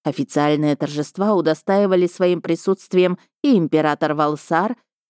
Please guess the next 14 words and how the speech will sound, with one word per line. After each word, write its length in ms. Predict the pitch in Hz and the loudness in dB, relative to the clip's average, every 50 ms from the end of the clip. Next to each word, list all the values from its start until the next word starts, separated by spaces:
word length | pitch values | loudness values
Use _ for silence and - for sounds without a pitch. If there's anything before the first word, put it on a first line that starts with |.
| _ | _
и 60 | - 247 | 0 0
его 340 | 240 190 156 147 165 156 | 2 2 2 2 2 0
младший 440 | 151 156 156 156 151 - - - 165 | 2 2 2 0 0 -2 -4 -4 -4
брат 300 | 156 156 160 151 147 - | -2 0 -2 -2 -2 -4
Юниш, 640 | 165 143 151 180 196 214 240 247 - - - - _ _ _ _ _ - | -6 -4 0 2 4 6 6 4 4 0 -6 -16 _ _ _ _ _ 0
и 280 | - 180 190 190 190 - _ | 2 4 4 4 2 0 _
я 180 | - 208 220 220 | -2 0 0 0
поняла, 480 | 220 - 226 226 226 220 196 160 151 147 | 2 2 2 4 4 4 2 2 0 -2
спасибо». 640 | - - - 180 - - - 175 147 143 147 156 - _ _ _ _ _ _ _ _ | -4 -4 -4 -4 -4 -2 -2 -2 0 0 -2 -6 -8 _ _ _ _ _ _ _ _
В 80 | - - | -14 -8
смятении 720 | - - 190 175 165 - - 180 180 185 185 180 175 165 | -2 0 0 0 0 -2 -2 0 2 2 4 2 2 2
залпом 440 | 151 151 170 180 175 - 185 175 165 | 2 0 0 0 -2 -2 -2 -2 0
допила 320 | 165 156 - 156 151 151 | 0 0 0 0 0 0
вино. 360 | 151 165 156 156 147 143 143 | 0 0 0 0 -2 -2 -4